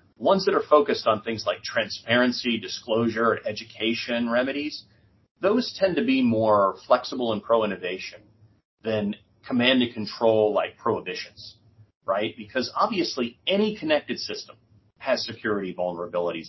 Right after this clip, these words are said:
at some level. As soon as you allow any connection with out-, something outside your, your, your walls of your company or your home or whatever,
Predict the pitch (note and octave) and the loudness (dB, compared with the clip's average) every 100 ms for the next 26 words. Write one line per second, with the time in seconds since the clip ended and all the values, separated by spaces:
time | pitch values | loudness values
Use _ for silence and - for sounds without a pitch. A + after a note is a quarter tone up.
0 | - - - F#2 F2 D#2 D2+ - _ _ | -14 -14 -8 -6 -6 -6 -6 -8 _ _
1 | _ _ _ - - - E3+ F#3 - D#3 | _ _ _ -16 -12 -4 0 2 0 2
2 | B2 A#2 A2+ G#2+ G#2+ G2 - G2 F2 - | 4 4 4 0 -6 -12 -12 -14 -16 -14
3 | - F#2+ - G#2+ G2 F2 E2 - F#2+ F2 | -10 -10 -6 -6 -6 -10 -10 -6 -6 -6
4 | E2+ E2 - - G2 _ - F2+ F2 F2 | -12 -20 -20 -20 -20 _ -20 -10 -2 -2
5 | F2+ E2+ E2 E2 - _ _ _ _ - | -2 -10 -18 -18 -20 _ _ _ _ 0
6 | B2 A#2 G#2+ G2+ F2+ E2 D#2 - - A2+ | 2 2 0 -2 -4 -8 -14 -20 -4 2
7 | A#2+ A#2+ F#2+ F2 F2 F2+ D2 | 4 4 0 -2 -4 -4 -8